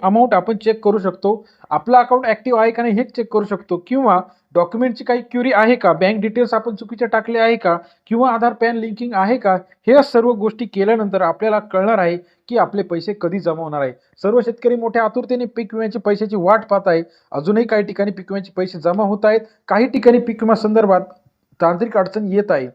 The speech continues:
सरकारने टप्प्याटप्प्यानुसार, विभागानुसार पैसे जमा केलेले आहे.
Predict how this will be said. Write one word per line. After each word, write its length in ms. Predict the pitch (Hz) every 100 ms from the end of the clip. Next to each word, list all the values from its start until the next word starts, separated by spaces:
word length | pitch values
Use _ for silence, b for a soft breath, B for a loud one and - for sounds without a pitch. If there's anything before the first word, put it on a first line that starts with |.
| b b -
सरकारने 320 | 151 139 151
टप्प्याटप्प्यानुसार, 880 | 165 151 175 156 160 185 175 170 196
विभागानुसार 640 | 170 170 185 214 208 185 208
पैसे 280 | 202 185 190
जमा 220 | 185 196
केलेले 280 | 190 202
आहे. 100 | 202